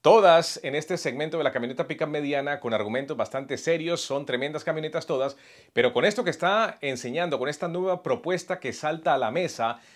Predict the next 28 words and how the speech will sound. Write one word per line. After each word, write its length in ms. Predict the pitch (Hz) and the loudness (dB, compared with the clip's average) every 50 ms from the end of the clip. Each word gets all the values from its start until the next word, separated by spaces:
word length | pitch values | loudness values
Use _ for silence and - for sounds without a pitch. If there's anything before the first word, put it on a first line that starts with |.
| _ _ | _ _
de 200 | - 98 98 110 | -12 -4 -2 0
la 160 | 110 107 104 - | 2 2 2 2
Colorado, 560 | 123 113 107 110 147 180 196 208 214 175 - | 0 0 2 4 4 4 4 4 2 -2 -4
la 180 | 117 104 98 | -6 -8 -8
competencia 460 | - 107 95 90 95 104 139 139 160 123 | -8 -8 -8 -8 -6 -6 -6 -8 -8 -10
se 80 | 117 | -10
puso 240 | - 135 131 123 135 | -8 -8 -6 -2 -2
aún 240 | 131 143 156 156 - - | -2 -2 -2 -6 -8 -12
más 380 | 110 107 113 127 139 139 - | -8 -6 -4 -4 -4 -6 -8
interesante. 720 | 147 131 120 123 113 107 - - 113 95 87 - 78 - _ _ | -10 -8 -8 -6 -6 -6 -4 -6 -6 -6 -8 -12 -16 -18 _ _
¿Cuál 300 | - - 147 165 170 160 | -2 4 6 6 6 4
te 80 | 170 165 | -2 -2
gusta 260 | 170 165 - - 151 | -2 -4 -4 -4 -2
más? 260 | 175 190 202 196 - _ - - _ _ _ _ _ _ _ _ - | 0 0 -2 -2 -4 _ -20 -20 _ _ _ _ _ _ _ _ -14
Y 80 | - 107 | -12 -8
si 100 | 113 123 | -6 -4
te 80 | 123 | -4
está 140 | 117 - 190 | 0 0 0
gustando 260 | 202 214 214 226 214 | 0 0 -2 -2 -2
este 140 | 208 214 226 | -2 -2 -2
video, 400 | 214 214 202 180 - 175 285 208 | -2 2 4 6 6 6 4 2
te 120 | - 233 - | -2 -6 -6
pido 260 | - 127 139 143 135 | -6 -4 -6 -4 -4
que 80 | - | -6
le 80 | 101 98 | -6 -6
des 180 | 110 135 139 180 | -6 -6 -4 -4
un 140 | 196 208 | -4 2
like, 320 | 190 123 113 151 180 - | 2 2 2 0 -4 -14